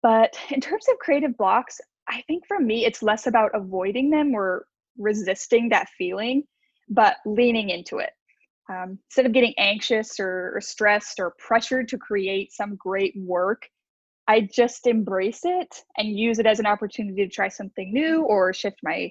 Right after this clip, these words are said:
perspective. I try to step away from the project. I think that helps a lot to kinda just break that, that consistency and just go try something new. So I'll try to use my hands for something like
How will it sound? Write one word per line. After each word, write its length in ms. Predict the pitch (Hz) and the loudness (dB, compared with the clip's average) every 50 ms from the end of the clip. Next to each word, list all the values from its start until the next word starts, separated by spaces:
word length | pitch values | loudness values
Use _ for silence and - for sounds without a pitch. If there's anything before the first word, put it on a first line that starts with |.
| _ - | _ -6
perspective. 640 | - 185 - - - - - - - - - 220 - _ _ _ _ _ _ _ _ _ _ _ _ _ _ _ - | -8 -8 -6 -6 -8 -8 -8 -6 -6 -4 -4 -6 -6 _ _ _ _ _ _ _ _ _ _ _ _ _ _ _ 0
I 40 | 240 | 2
try 140 | 233 277 294 | 4 4 2
to 80 | 254 | 2
step 300 | 240 - - 233 220 - | 2 2 2 2 2 2
away 380 | 240 220 196 190 180 180 185 202 | 0 0 2 2 2 2 2 -2
from 180 | - 240 226 | -2 -2 -4
the 80 | 226 233 | -4 -4
project. 560 | 226 - 240 233 233 220 240 240 247 247 _ - | -4 -2 0 0 0 2 0 -2 -2 -4 _ -8
I 80 | - 208 | -8 -6
think 200 | 214 - 214 202 | -4 -6 -6 -4
that 120 | 208 160 | -4 -6
helps 360 | - - 214 196 196 - - - | -4 -4 -4 -4 -4 -6 -8 -8
a 80 | - | -6
lot 280 | 190 180 185 180 - - | -4 -2 -2 -2 -2 -4
to 60 | 220 | -10
kinda 260 | - - 190 190 185 | -16 -14 -10 -10 -8
just 340 | 175 - 180 185 - - _ _ _ _ _ _ _ _ _ _ _ _ _ _ _ _ _ - | -6 -6 -6 -8 -8 -20 _ _ _ _ _ _ _ _ _ _ _ _ _ _ _ _ _ 0
break 340 | 208 208 202 202 202 - - | 2 2 2 2 0 0 2
that, 380 | 214 196 190 180 180 175 - - _ _ _ - 254 | 4 4 6 6 4 2 0 -4 _ _ _ -14 -8
that 300 | - 180 180 175 175 - _ _ - - - _ _ _ _ _ _ _ _ _ _ _ _ _ _ _ _ _ _ _ _ - _ _ _ _ _ _ _ - | -6 -4 -2 -2 -4 -4 _ _ -20 -20 -20 _ _ _ _ _ _ _ _ _ _ _ _ _ _ _ _ _ _ _ _ -20 _ _ _ _ _ _ _ -12
consistency 720 | - 254 226 - - 220 - - - 226 196 - 220 208 | -8 -8 -6 -2 -2 -4 -2 0 -2 -2 -2 0 0 0
and 120 | 202 202 190 | 0 0 -2
just 220 | 196 190 - - | -4 -4 -4 -4
go 280 | - 202 185 185 185 190 | -2 0 0 0 0 -2
try 200 | 190 - 175 180 | -4 -4 -6 -6
something 400 | 180 - - 175 - 190 - - | -6 -8 -16 -12 -12 -12 -12 -10
new. 160 | - - - - | -12 -12 -12 -8
So 280 | - - 220 196 196 196 _ - - - - | 0 4 4 4 4 2 _ -20 -10 -2 -2
I'll 80 | 277 | 0
try 140 | 277 - 381 | 4 4 4
to 60 | 339 | 4
use 200 | 320 269 269 262 | 6 4 4 4
my 180 | 262 240 226 226 | 4 2 2 2
hands 680 | 208 202 220 196 190 196 202 208 214 220 226 220 - - | 0 -4 -4 -2 0 2 2 2 2 0 -2 -4 -6 -4
for 120 | - 214 | -4 -4
something 560 | 214 - 220 214 202 - - 214 208 202 202 | -2 -2 -4 -4 -4 -2 -2 -2 -2 -2 -6
like 260 | 202 180 156 110 - | -6 -6 -6 -6 -8